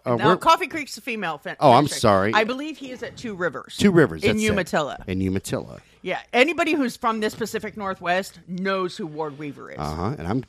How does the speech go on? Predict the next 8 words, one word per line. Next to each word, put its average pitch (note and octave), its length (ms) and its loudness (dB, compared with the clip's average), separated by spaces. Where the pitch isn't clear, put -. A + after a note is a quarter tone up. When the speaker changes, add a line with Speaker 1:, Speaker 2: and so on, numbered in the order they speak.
Speaker 1:
titling E2 400 -2
this - 220 -8
one, C#2 300 -10
The C#2+ 80 -10
Weaver F2 400 -4
Family F#2 420 -4
Tradition. - 720 -10
Speaker 2:
Ooh. E3+ 840 -8